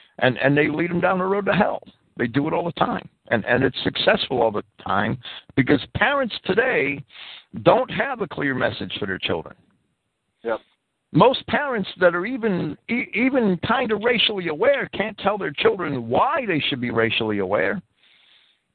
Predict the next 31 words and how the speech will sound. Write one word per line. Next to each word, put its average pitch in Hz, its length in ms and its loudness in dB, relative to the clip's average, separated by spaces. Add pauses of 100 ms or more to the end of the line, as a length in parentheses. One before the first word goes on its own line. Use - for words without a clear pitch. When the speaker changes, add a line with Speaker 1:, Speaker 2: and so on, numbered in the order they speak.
(280)
Speaker 1:
That 151 200 2
they 180 120 6
might 220 300 2 (320)
think 226 260 2
that 180 140 0 (100)
some 240 220 0
Jews 214 320 -4
are 175 80 0
bad, 226 420 -2
but 165 140 -2
they 185 120 0
can't 220 320 0
tell 214 200 2
their 214 140 0
kids 208 380 -6
why 220 460 0
the 185 140 0
Jews 123 360 -2
are 104 100 -2
bad. 110 420 -2 (320)
They 175 120 6
can't 220 320 0
tell 233 180 0
their 202 120 2
kids 202 280 -4 (320)
why 214 600 0
things 135 240 -2
are 113 80 0
like 110 220 2
they - 160 -8
are, 120 220 0